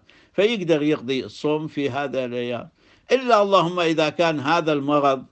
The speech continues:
أو هذا الوباء بقي متصلًا وهو ما يقدر مثلًا،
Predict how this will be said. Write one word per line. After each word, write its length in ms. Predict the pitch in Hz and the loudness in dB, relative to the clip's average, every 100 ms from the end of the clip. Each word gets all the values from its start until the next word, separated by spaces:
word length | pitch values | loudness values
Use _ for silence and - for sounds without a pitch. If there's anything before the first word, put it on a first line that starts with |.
| _ _ _ - | _ _ _ 0
أو 160 | 151 | 2
هذا 380 | 147 170 190 175 | 4 4 4 4
الوباء 480 | 170 160 151 170 147 | 2 2 2 2 2
بقي 440 | 156 175 175 170 | 0 0 2 0
متصلًا 760 | 156 160 - 170 165 151 147 143 | 0 -4 0 0 0 -2 -2 -2
وهو 300 | 139 170 175 | -2 2 2
ما 100 | 196 | 2
يقدر 360 | 208 175 170 160 | 2 2 0 0
مثلًا، 580 | 156 135 151 143 127 | -2 -2 0 0 -4